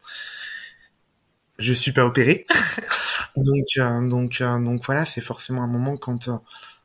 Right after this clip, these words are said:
on se retrouve dans l'intimité. Lui, il y a, voilà, c'est un moment qu'on appréhendait un petit peu, euh,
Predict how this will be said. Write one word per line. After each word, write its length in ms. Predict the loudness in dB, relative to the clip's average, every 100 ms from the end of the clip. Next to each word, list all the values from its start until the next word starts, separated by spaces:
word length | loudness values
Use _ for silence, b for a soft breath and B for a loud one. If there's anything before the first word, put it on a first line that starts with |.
| _ -8
on 60 | -6
se 100 | -6
retrouve 260 | -6 -2
dans 60 | 0
l'intimité. 560 | 0 0 -2 0 2 2
Lui, 140 | 2
il 40 |
y 40 | 0
a, 60 | -2 -10 _ _ _ _
voilà, 320 | -2 0 0 -4
c'est 240 | -8 -4
un 40 | -4
moment 260 | -2 -2
qu'on 180 | -4 -4
appréhendait 480 | -6 -6 -6 -2 -2
un 100 | -2
petit 160 | -4 -8
peu, 240 | -8
euh, 40 | -6